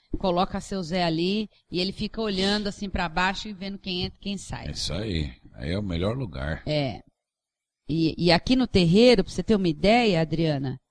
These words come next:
Speaker 1: aqui no terreiro, a imagem do seu Zé Pilintra fica virada de frente pra porta.
Speaker 2: Entrou, já me viu.
Speaker 1: E saiu.
Speaker 2: <laughs> Aí eu vejo as costas.
Speaker 1: Exatamente. Então vamos lá. É, essa vem de Dona Neuza,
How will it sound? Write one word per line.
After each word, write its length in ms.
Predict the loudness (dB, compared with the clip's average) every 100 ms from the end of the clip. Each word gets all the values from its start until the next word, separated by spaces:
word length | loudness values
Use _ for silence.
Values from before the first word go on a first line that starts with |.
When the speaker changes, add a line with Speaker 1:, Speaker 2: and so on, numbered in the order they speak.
| _
Speaker 1:
aqui 240 | -8 -2 2
no 100 | 2
terreiro, 460 | 2 2 6 6
a 40 | 6
imagem 420 | 6 6 6 4
do 60 | 4
seu 140 | 4
Zé 120 | 6
Pilintra 440 | 4 4 4 0 -2
fica 180 | -8 -6
virada 460 | -2 2 4 4
de 100 | 0
frente 280 | 0 0 2
pra 120 | -2 2
porta. 460 | 4 4 2 -10 -20 _ _ _ _ _ _ _ -4 -4 -4 _
Speaker 2:
Entrou, 480 | -2 -2 -2 -4 -2
já 120 | 0 0
me 140 | 0
viu. 300 | -2 -6 -8 _ _ _ -6
Speaker 1:
E 60 |
saiu. 540 | -2 0 0 0 -2 -2
Speaker 2:
<laughs> 360 | 0 -4 -4 _ -20 -6
Aí 120 | -2
eu 140 | 0
vejo 260 | 2 2 2
as 140 | 0
costas. 280 | -6 -8 -6
Speaker 1:
Exatamente. 1120 | -4 -6 -6 -10 -6 -4 -4 -4 -6 -8 -14 -14 -12 -16 -16 _ _ _ _ _ -8
Então 200 | 0 2
vamos 260 | 4 4 2
lá. 160 | -2 -6 _ _ _ _ _ _ _ _ _ _ _ _ _ _ -6
É, 500 | 0 2 4 2 2 0
essa 240 | 0 -2
vem 180 | 0 -2
de 140 | -2
Dona 340 | 2 4 6 4
Neuza, 680 | 4 6 4 2 0 -2